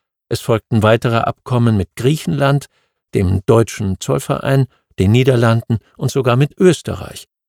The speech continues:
womit eine Ära des Freihandels begann, die bis zur Rückkehr des Protektionismus im Jahr achtzehnhundertsiebenundachtzig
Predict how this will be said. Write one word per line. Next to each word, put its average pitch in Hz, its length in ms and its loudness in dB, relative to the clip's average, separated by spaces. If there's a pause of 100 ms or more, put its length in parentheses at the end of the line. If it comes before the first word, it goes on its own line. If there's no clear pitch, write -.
(240)
womit 131 300 4
eine 120 220 -2
Ära 127 300 2
des 120 240 -6
Freihandels 98 760 -2
begann, 120 380 -2 (320)
die 143 160 0
bis 156 240 -2
zur 127 220 -2
Rückkehr 170 340 0
des 131 220 -4
Protektionismus 131 960 -2
im 131 160 -4
Jahr 117 220 2
achtzehnhundertsiebenundachtzig 113 1700 -4